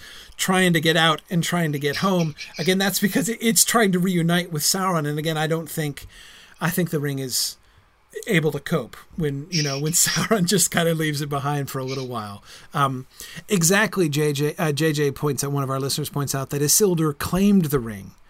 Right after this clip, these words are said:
as a weregild, right? When he took the ring, um, you know, he says, "No, this I will keep as weregild for my father and my brother," right? So when he claims the ring, he now owns it. And so that power is now avail-, in, in, in some form,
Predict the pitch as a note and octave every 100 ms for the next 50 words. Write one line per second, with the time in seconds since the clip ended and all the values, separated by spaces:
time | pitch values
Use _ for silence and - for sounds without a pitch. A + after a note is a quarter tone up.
0 | - - C#3+ C#3 C#3+ C3+ A#2 G#2 A2 C3+
1 | D#3 D#3+ D3+ F3 F#3 G#3+ - C3+ A#2+ A2
2 | G#2+ - - - E3 C#3 C#3 D3+ D3 C#3+
3 | C#3 D#3+ D3 D3+ C#3+ F3 G3 F#3 F3 -
4 | - F3+ F3 - - D3 C#3 E3 D#3+ D#3+
5 | D#3 - D#3 D#3+ D3 B2+ C3+ C#3 C#3 D3+
6 | A#3+ E3 A#2+ B2 C#3+ - D#3 - - -
7 | - - F#3+ F#3 A#3+ - G#3+ A3 G#3 F#3+
8 | G3 D#3 G3+ G3 E3+ E3 D#3 D#3+ C3+ A2
9 | - - D3 - D3+ C#3+ D3 - D#3 D#3
10 | D3+ C#3+ B2 C3+ C#3 C#3 B2+ D3+ D3+ E3
11 | D3 D3+ D3+ D#3+ D3 - F#3 F3 B2 G#2